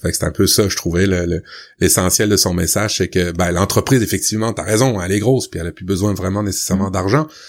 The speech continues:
Speaker 1: Mais, euh, quand tu
Speaker 2: Oui,
Speaker 1: regardes
Speaker 2: oui, et puis, ouais, et puis aussi, si tu veux, quand tu parles de l'exemple de,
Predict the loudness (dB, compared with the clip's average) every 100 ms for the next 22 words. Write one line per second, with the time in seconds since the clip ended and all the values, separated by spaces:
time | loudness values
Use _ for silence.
0 | -20 _ 0 4 4 2 0 2 2 2
1 | 0 -2 -4 -6 -10 -18 -18 -16 -6 -2
2 | -2 0 2 2 2 4 4 2 -2 -10
3 | -12 _ _ 0 0 0 -4 2 2 2
4 | -2 -4 -4 0 2 2 2 0 -4 -2
5 | -2 2 4 2 2 0 0 0 -2 -2
6 | -6